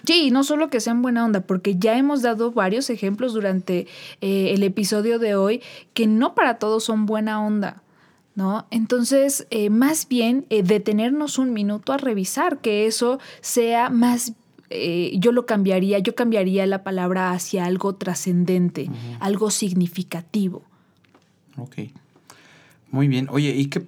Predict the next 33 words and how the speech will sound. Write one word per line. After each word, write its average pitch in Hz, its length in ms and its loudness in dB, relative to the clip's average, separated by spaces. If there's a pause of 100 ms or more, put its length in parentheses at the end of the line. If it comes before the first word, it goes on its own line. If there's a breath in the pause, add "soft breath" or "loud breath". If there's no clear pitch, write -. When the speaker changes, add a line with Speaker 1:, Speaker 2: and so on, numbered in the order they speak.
(160)
Speaker 2:
qué 202 240 2
debemos 175 420 2
hacer, 143 220 -2
qué 170 100 -6
podríamos 139 560 0
hacer 107 340 -8
como 92 360 -6
áreas 104 260 -8
de 98 120 -6
recursos 107 340 -10
humanos, 107 240 -6
como 101 160 -8
empresas, 110 560 -6 (1000 loud breath)
para 113 180 -2
dejar 123 300 -4
de 127 80 -2
perseguir 107 520 -6
a 104 100 -2
este 110 220 -6
unicornio 104 640 -6
que 69 340 -14 (280)
le 101 140 -8
llamamos 101 440 -8
la 87 100 -8
felicidad 104 540 -8
en 107 120 -6
el 95 140 -8
trabajo? 80 500 -8 (540 soft breath)
¿Cuál 175 340 -2
sería 143 220 0
el 147 80 2
mejor 139 380 -2
sustituto? 123 880 -6